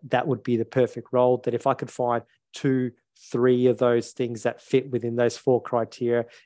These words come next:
it is one that I would strongly, strongly consider, knowing that I could, I could probably supplement, um, the one that I was missing, um, by doing something else during that period of time that I was, um,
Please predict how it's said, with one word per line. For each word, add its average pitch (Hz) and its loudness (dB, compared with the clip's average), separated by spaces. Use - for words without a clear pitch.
it 139 0
is 113 -2
one 117 -2
that 120 0
I - 2
would 110 -4
strongly, 123 0
strongly 113 -4
consider, 113 -4
knowing 120 0
that 117 0
I 123 0
could, - -4
I 117 -2
could 117 -6
probably 131 0
supplement, 127 -2
um, 120 0
the 131 2
one 120 0
that 120 0
I 117 2
was 113 0
missing, 120 -6
um, 117 -2
by 117 2
doing 117 -2
something 117 -6
else 117 0
during 117 -2
that 117 -4
period 113 -4
of 110 -2
time 110 -2
that 113 0
I 113 0
was, 107 -6
um, 107 -4